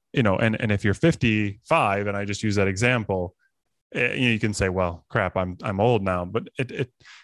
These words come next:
I'm not gonna be able to, uh, get my hip as repaired as the fifteen-year-old. No, but you, you can,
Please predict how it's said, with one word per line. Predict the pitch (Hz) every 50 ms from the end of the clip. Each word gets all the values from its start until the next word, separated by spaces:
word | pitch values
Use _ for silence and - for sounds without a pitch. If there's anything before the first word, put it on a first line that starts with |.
| _ - - -
I'm | 113 110 113
not | 117 113 113
gonna | - 107 98
be | 92 101 101
able | 92 95 90
to, | - - 95 92 92 95 - -
uh, | - 98 98 104 101 95 95 101 _ _ -
get | 123 -
my | 110 98 98
hip | 95 135 139 - -
as | 113 92 104
repaired | 104 92 - 104 98 95
as | 92 90
the | 95
fifteen-year-old. | - 117 110 - - 139 143 143 127 104 95 95
No, | 120 139 147 156 151 147
but | 123 127 120 110 - _ _ _ _ _ _ _ _ _ _ -
you, | - 127 135
you | 131 123 135 139 139
can, | - - 139 123 117 110 110